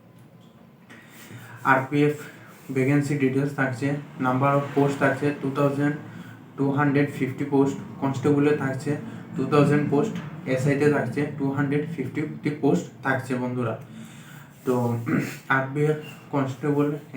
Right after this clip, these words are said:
and এসআই সিলেকশন প্রসেস থাকছে আপনার, প্রথমে হবে কম্পিউটার বেসড সিবিটি যেটি বলে, সেটিতে যদি আপনারা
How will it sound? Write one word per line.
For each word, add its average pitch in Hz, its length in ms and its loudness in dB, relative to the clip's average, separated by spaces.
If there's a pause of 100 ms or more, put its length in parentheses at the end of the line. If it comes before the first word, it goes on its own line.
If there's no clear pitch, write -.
and 123 120 0 (100)
এসআই 143 200 -2 (100)
সিলেকশন 139 380 -4 (100)
প্রসেস 143 240 0 (100)
থাকছে 131 240 -4 (100)
আপনার, 135 220 -4 (140)
প্রথমে 139 340 -2
হবে 139 160 -2 (120)
কম্পিউটার 139 360 -2 (100)
বেসড 135 280 -6 (300)
সিবিটি 127 380 0 (120)
যেটি 135 180 0 (100)
বলে, 127 180 2 (680)
সেটিতে 147 360 0 (100)
যদি 143 140 2 (100)
আপনারা 139 300 -4